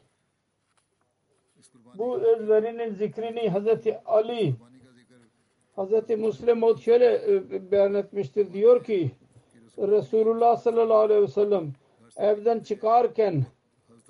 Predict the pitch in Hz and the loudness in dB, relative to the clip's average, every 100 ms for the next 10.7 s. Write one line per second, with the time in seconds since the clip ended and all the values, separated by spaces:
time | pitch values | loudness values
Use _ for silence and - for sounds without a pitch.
0 | 127 - 190 214 208 - 226 220 240 240 | _ -10 0 0 0 -2 -2 0 2 4
1 | 226 214 208 208 202 202 190 147 - - | 4 2 2 2 2 2 0 -4 -16 -8
2 | 202 208 208 214 214 170 220 220 220 - | -2 -2 -2 -2 -2 0 0 2 0 0
3 | - - _ - - - _ _ - 202 | -6 -16 _ -20 -20 -20 _ _ -6 -2
4 | 196 214 233 226 - 208 208 220 233 - | -2 0 0 0 -6 -2 0 2 0 -2
5 | - 151 - 208 208 220 226 - 214 214 | -8 -8 0 2 2 0 -2 0 0 -2
6 | 220 202 196 190 185 196 196 202 214 247 | -2 0 2 0 -6 -4 0 0 0 -2
7 | 240 208 240 240 247 220 190 240 233 220 | 0 2 2 2 -6 -4 2 2 2 2
8 | 202 208 175 123 _ - _ _ _ _ | 2 2 -2 -8 _ -20 _ _ _ _
9 | _ _ - - - - 202 220 226 233 | _ _ -20 -20 -16 -2 0 2 2 2
10 | 220 214 214 226 185 175 135 | 2 0 2 0 0 -2 -2